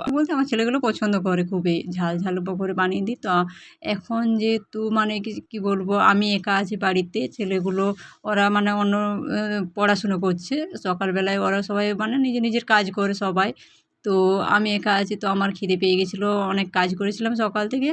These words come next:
তো এই দেখো এই পিঠেগুলো মানে রাত্রিবেলায় বানিয়েছিলাম রাত্রিতে, রাত্রিতে।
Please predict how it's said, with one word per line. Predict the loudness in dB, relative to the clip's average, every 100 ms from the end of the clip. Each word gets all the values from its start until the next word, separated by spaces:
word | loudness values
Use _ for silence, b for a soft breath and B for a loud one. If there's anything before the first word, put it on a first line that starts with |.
| -4 B B _
তো | 0 2 2 2
এই | 2 4
দেখো | 4 2 0
এই | 0 0
পিঠেগুলো | 0 -2 -2 0 0
মানে | 0 2
রাত্রিবেলায় | 0 0 -2 2 2 2
বানিয়েছিলাম | 2 4 2 0 0 0
রাত্রিতে, | 0 -4 -4 -6 -4 -6 b b b _
রাত্রিতে। | -10 -8 -4 -2